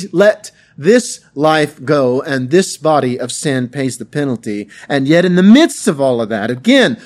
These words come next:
though it is gonna always be a reality, do not let that be an excuse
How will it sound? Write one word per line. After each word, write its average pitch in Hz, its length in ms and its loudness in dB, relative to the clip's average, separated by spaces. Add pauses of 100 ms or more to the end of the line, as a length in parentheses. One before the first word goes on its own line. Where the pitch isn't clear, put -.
though 233 180 6
it 285 80 4
is 240 120 0
gonna 233 260 2
always 294 480 2
be 170 200 2
a 151 80 2
reality, 131 720 -2 (680)
do 254 400 2
not 254 420 2
let 226 400 2
that 202 300 0
be 208 160 4
an 190 100 0
excuse 165 840 -2